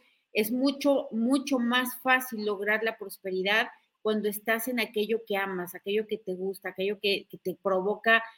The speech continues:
gran curiosidad, aquello que haces gratis, ¿no? Aquello que, en lo que te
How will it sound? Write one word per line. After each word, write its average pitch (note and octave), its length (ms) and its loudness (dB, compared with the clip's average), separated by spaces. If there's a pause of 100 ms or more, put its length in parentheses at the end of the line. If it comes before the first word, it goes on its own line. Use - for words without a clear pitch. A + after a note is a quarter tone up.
(160)
gran G#3 240 2
curiosidad, G3 680 0
aquello A3+ 420 2
que A#3 120 6
haces A#3 360 2
gratis, G#3+ 640 4
¿no? F#3 280 -2
Aquello G#3+ 440 0
que, G#3+ 220 2
en F#3+ 80 -4
lo F#3+ 120 -6
que F3 100 -12
te F#3+ 120 -4